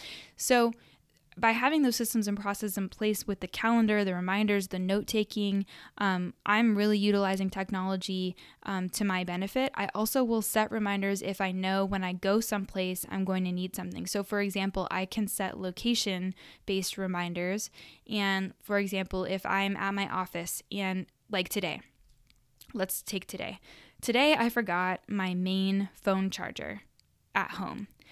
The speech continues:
And so I, which I'll build on in a little bit, I always have a contingency plan. But because I have forgotten my phone and I'm, I, or forgotten my charger and I've needed, I need to work here all day,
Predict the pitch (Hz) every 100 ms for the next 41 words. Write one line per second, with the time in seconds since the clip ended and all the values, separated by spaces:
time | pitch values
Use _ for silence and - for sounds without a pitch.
0 | - - - 214 202 196 - - - 208
1 | 196 - 214 208 - _ _ _ - -
2 | 220 220 214 202 208 208 208 196 196 190
3 | - 190 185 190 185 185 185 202 208 202
4 | 185 - 185 - 185 180 180 - 180 -
5 | 180 185 220 - - - 214 208 196 -
6 | 208 196 240 262 247 202 202 - 190 185
7 | 196 - 190 185 175 - 180 202 269 190
8 | 175 - - 180 175 - 185 - 190 185
9 | 185 175 - 185 190 202 247 269 196 190
10 | 180 180 185 180 180 - 196 196 185 185
11 | 185 - 202 185 147 170 180 175 220